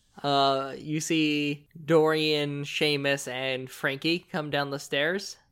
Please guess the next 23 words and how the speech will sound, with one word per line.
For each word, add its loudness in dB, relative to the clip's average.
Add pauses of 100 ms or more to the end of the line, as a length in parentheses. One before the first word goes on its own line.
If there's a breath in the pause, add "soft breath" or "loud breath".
(220)
And, -4
uh, 4 (100)
Frankie 0
goes, 4 (300)
"Mom, 2
do -4
you 0
mind -2
if 0
we, 8
uh, 6 (280)
go 4
out 4
for -4
a 2
little 2
bit?" -2 (420)
She -12
goes, 0 (260)
"Um, -4 (160)
out 2
for -2
what?" 0